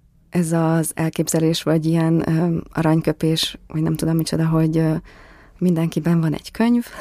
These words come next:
<laughs> Egy barátom már évek óta mondogatja, hogy nekem kéne írnom egy könyvet, és lehet, hogy fogok, még, ö, nincs meg ez a, ez a késztetés, vagy ez az ellenállhatatlan,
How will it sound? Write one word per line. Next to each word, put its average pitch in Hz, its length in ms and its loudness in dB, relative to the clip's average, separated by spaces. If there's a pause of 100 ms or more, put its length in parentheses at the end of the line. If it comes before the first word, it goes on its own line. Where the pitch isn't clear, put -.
(180)
<laughs> 254 140 0 (640)
Egy 175 200 2
barátom 175 680 2 (120)
már 170 280 2
évek 170 280 2
óta 165 200 0
mondogatja, 160 640 0
hogy 160 100 2
nekem 160 280 -2
kéne 165 340 0
írnom 156 320 -2
egy 143 160 -4
könyvet, 170 360 0 (460)
és 233 160 0
lehet, 220 260 0
hogy 180 140 0
fogok, 165 380 0
még, 190 380 0 (180)
ö, 180 260 2
nincs 170 400 2
meg 160 200 0
ez 156 200 0
a, 160 380 -2
ez 156 200 -4
a 151 120 0
késztetés, - 800 0
vagy 156 220 -2
ez 151 200 -2
az 156 340 0
ellenállhatatlan, 160 1120 2